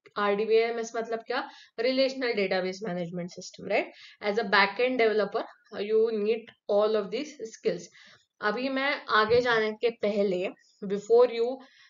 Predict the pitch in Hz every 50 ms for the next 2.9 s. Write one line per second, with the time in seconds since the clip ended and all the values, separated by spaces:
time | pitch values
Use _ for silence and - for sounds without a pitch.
0 | _ - - - - - 302 269 226 - - 202 180 190 208 202 190 202 220 220
1 | 233 226 - 208 190 175 220 226 233 226 - - 247 233 - 233 196 180 175 -
2 | 214 180 175 - - 196 185 190 180 196 185 190 196 208 214 202 180